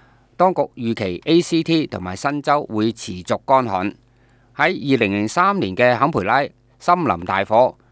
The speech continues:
總共有五百間屋被焚毀，四個人喪生。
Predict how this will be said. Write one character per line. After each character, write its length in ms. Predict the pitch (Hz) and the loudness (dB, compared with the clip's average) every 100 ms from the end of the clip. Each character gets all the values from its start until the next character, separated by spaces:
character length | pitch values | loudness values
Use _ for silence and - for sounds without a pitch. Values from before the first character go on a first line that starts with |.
| _ _ - | _ _ -4
總 120 | 143 | -2
共 160 | 139 107 | 0 2
有 200 | 104 107 - | 2 0 -4
五 160 | 104 117 | -6 0
百 140 | 123 - | 0 0
間 220 | 131 135 | -2 -2
屋 80 | 131 - | -6 -6
被 240 | 95 92 | -10 -8
焚 220 | 90 - | -8 -8
毀， 260 | 92 104 131 - _ _ - | -4 -2 -4 -10 _ _ -4
四 320 | - 113 110 | 2 2 2
個 160 | 113 | 0
人 160 | 90 90 | -2 -2
喪 240 | 104 101 | -2 -2
生。 200 | 110 139 | -2 -4